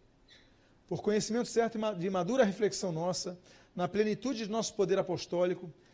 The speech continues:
pelo teor das presentes letras, constituímos e declaramos a muito bem-aventurada Virgem Maria, concebida sem mancha", olha aí,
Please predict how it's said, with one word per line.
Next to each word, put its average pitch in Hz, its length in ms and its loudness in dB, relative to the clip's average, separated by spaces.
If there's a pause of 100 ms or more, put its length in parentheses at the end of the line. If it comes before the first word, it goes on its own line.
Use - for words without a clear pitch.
(160)
pelo 208 220 6
teor 247 300 4
das 226 120 2
presentes 202 380 0
letras, 185 500 -2 (320)
constituímos 220 800 2
e 170 40 -6
declaramos 269 1000 6 (680)
a 180 140 2
muito 262 380 4
bem-aventurada 226 1200 4 (680)
Virgem 269 420 2
Maria, 214 420 0
concebida 233 580 0
sem 247 220 -2
mancha", 220 420 2
olha 196 200 6
aí, 151 200 0